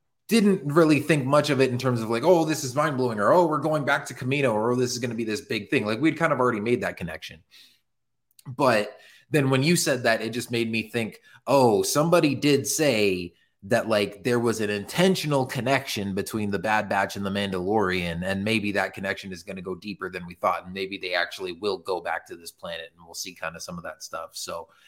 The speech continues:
um, and yeah, I mean, like, yeah, like we were talking about in our text the other day, it's like, yeah, th-, right now there's not really a story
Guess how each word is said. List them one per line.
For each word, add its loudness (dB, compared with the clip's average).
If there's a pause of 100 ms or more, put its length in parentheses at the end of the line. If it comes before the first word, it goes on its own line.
(480)
um, -4
and 4
yeah, 6
I 4
mean, -2
like, 0
yeah, 2
like -2
we -4
were -2
talking -4
about 0
in -6
our -2
text -2
the -4
other -6
day, -6
it's -12
like, -6 (200)
yeah, 2
th-, -4
right 0
now 4
there's 4
not 2
really 2
a 2
story -2